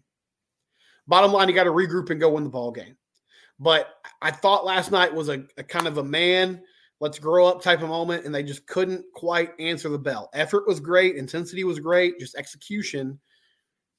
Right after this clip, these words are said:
was lacking those final minutes. And you might say, "Well, Steven, you know, Kansas lost to U C F on the road. Baylor lost last night to Kansas State." Even though I don't know if Kansas State's a middle-of-the-pack team, Jerome Tang has that group rolling. They might be one of the best teams in the Big twelve.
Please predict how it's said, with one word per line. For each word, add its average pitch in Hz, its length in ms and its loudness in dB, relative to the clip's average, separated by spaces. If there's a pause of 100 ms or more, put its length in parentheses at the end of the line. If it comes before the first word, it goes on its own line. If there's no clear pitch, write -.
(280)
was 135 200 -8
lacking 151 480 -4
those 135 160 -6
final 139 280 -4
minutes. 123 300 -10
And 170 100 -8
you 196 60 0
might 220 180 2
say, 220 100 6
"Well, 214 120 4
Steven, 277 340 0
you 247 80 4
know, 226 80 0
Kansas 233 460 0
lost 208 300 0
to 202 60 -10
U 208 140 -4
C 208 220 0
F 214 180 2
on 170 100 0
the 147 100 -6
road. 120 280 -8
Baylor 196 320 2
lost 190 300 0
last 190 220 -2
night 175 120 -4
to - 80 -20
Kansas 170 320 -4
State." 151 240 -2 (380)
Even 165 180 -2
though 180 160 6
I 175 80 4
don't 208 140 0
know 156 60 -2
if 127 60 -6
Kansas 147 280 -6
State's 147 260 0
a 127 40 -8
middle-of-the-pack 131 540 -6
team, 117 380 -10 (220)
Jerome 160 240 -2
Tang 156 180 0
has 131 140 -6
that 131 200 -6
group 127 220 -10
rolling. 117 340 -4
They 139 120 -6
might 131 240 -8
be 123 320 -8 (960)
one 139 160 -4
of 135 60 -10
the 135 80 -6
best 131 180 -6
teams 123 240 -6
in 113 60 -14
the 107 40 -16
Big 110 160 -16
twelve. - 360 -18